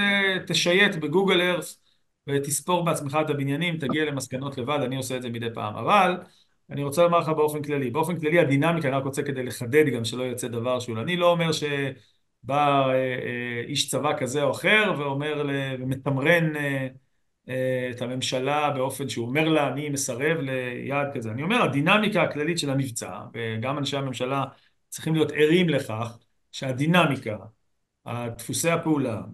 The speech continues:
דרכי הפעולה, הנתונים והמספרים שמתכנסים עד עכשיו, שהם, שהם, אה, אנחנו חשופים אליהם עד עכשיו, נטולים מרכיב אסטרטגי. זה עיקר האמירה שלי.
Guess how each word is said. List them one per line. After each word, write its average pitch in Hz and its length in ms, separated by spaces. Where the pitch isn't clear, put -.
דרכי 127 340
הפעולה, 139 580
הנתונים 143 480
והמספרים 160 500
שמתכנסים 143 680
עד 139 120
עכשיו, 131 340
שהם, 117 420
שהם, 120 400
אה, 120 160
אנחנו 127 220
חשופים 147 440
אליהם 151 200
עד 143 120
עכשיו, 110 320
נטולים 175 640
מרכיב 180 380
אסטרטגי. 131 640
זה 165 160
עיקר 185 300
האמירה 160 440
שלי. 104 300